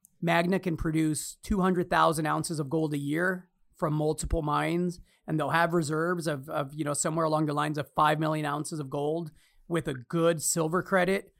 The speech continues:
Um, I believe him. I believe him because he's delivered on everything he said until, until proven otherwise. And I'm, I'm gonna, I'm gonna ride that stock all the way up. So that's one of those that becomes a whole lot easier to hold when you're up, you know,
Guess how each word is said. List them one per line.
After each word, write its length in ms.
Um, 560
I 100
believe 380
him. 240
I 120
believe 320
him 120
because 280
he's 140
delivered 380
on 100
everything 340
he 140
said 300
until, 420
until 160
proven 320
otherwise. 560
And 120
I'm, 140
I'm 160
gonna, 240
I'm 80
gonna 80
ride 280
that 160
stock 320
all 160
the 80
way 180
up. 180
So 140
that's 240
one 200
of 120
those 260
that 120
becomes 280
a 80
whole 160
lot 160
easier 320
to 140
hold 260
when 140
you're 160
up, 220
you 60
know, 220